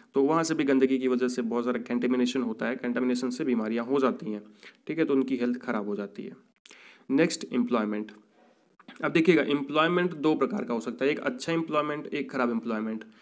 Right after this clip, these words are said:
ये भी आपके शरीर पे प्रभाव डालता है, आपके हेल्थ पे प्रभाव डालता है।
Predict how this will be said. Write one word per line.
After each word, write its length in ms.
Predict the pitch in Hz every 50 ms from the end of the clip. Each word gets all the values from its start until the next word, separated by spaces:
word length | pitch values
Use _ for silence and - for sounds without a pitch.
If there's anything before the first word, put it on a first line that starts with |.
| - _ _ -
ये 160 | 127 135 156 165
भी 140 | 165 175
आपके 260 | 143 139 123 - 147 131
शरीर 260 | 131 131 123 123 123
पे 120 | 123 147
प्रभाव 340 | 139 - 127 113 110 117 123
डालता 320 | 123 123 120 123 123 131
है, 60 | 135 127
आपके 200 | 123 123 - 123
हेल्थ 220 | 120 120 120 117
पे 60 | 139
प्रभाव 260 | 127 135 127 131 131
डालता 300 | 123 107 104 104 101 120
है। 360 | 110 107 113 - - - _